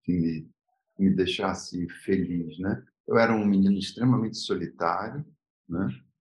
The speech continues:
E, então, eu me agarrei a, a essa escolha de um ofício como uma espécie de companhia espiritual, quase. Então, acho que antes de qualquer coisa, essa,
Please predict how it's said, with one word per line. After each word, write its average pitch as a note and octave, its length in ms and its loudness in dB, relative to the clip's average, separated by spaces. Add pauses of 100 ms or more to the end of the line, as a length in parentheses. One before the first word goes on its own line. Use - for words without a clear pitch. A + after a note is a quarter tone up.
(520)
E, F2 880 0 (500)
então, F#2+ 400 2
eu A2+ 80 2
me A2+ 100 0
agarrei A2 1120 0
a, D#2 760 -6
a E2 100 -6
essa E2+ 340 -4
escolha G2+ 760 0
de F2 120 -8
um D#2+ 120 -6
ofício - 540 -6 (600)
como G#2+ 200 2
uma A2 140 0
espécie - 400 -6
de G#2 120 -16
companhia A#2+ 600 2
espiritual, A#2+ 1040 0
quase. D2 520 -10 (880)
Então, B2+ 220 6
acho B2+ 300 2
que A2+ 140 0
antes D3+ 320 4
de A2 160 -10
qualquer - 560 0
coisa, A2 640 -2 (140)
essa, G2 880 -4